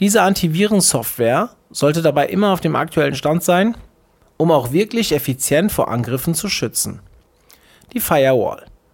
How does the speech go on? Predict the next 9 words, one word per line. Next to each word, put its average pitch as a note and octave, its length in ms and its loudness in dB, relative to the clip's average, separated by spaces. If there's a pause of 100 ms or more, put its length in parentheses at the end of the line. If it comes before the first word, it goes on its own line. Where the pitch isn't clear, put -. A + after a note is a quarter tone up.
(120)
Mit D#3+ 140 -4
einem F3+ 200 0
passenden A3+ 460 0
Virenschutz G3 720 0 (320)
kann D3+ 180 0
zwar C#3 200 0
Schadsoftware C#3 760 -2
abgefangen E3 580 -2
werden, F3+ 380 0